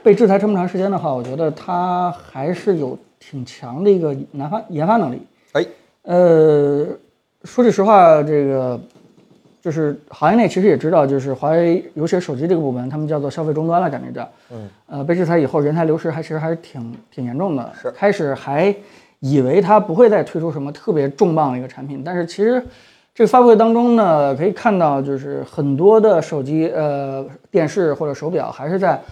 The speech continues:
Speaker 1: 按照计划按部就班地在往前推进，对吧？虽然是没有这个，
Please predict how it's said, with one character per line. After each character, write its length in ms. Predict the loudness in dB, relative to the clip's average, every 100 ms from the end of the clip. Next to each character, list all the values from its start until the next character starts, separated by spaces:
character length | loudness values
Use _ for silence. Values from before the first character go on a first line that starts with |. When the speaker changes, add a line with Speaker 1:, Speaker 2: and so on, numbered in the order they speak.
| -20 _
Speaker 1:
按 120 | 0
照 80 | 2
计 160 | 4 4
划 120 | 2
按 120 | 2
部 80 | 2
就 120 | 0
班 120 | 0
地 60 | -2
在 80 | -4
往 100 | -6
前 100 | -8
推 180 | -4 0
进， 300 | 2 2 0
对 60 |
吧？ 60 | -4
虽 160 | -4 -2
然 120 | 0
是 80 | 0
没 160 | 2
有 160 | 2 2
这 180 | 0 -2
个， 260 | -2 -6